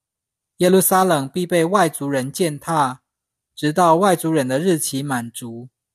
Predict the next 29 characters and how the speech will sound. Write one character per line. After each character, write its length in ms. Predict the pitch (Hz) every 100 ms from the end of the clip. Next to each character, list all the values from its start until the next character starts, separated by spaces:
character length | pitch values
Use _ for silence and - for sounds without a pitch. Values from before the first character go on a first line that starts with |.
| _ _ _ _ _ _ _ -
日 140 | 220
月 180 | 214 202
星 240 | 196 208
辰 260 | 196 139 143
将 280 | 185 175 180
有 180 | 127 120
异 200 | 170 131
兆， 460 | - 143 120 - _ _ _ _ _ -
在 220 | 190 151
地 200 | 190 160
上， 420 | - 165 131 127 _ _ _ _ _
各 200 | - 196
国 220 | - 147
也 160 | 139 135
要 220 | 180 165
因 160 | 165 175
着 220 | 165 143
海 220 | - 127
洋 300 | 120 120 131
波 240 | - 180 180
涛 180 | 180 170
的 160 | 143
咆 260 | - 127 143
哮 440 | - 180 147 - -
而 160 | 139
困 300 | - 214 170
苦 200 | - 127
不 180 | - 160
安。 420 | 143 147 147 151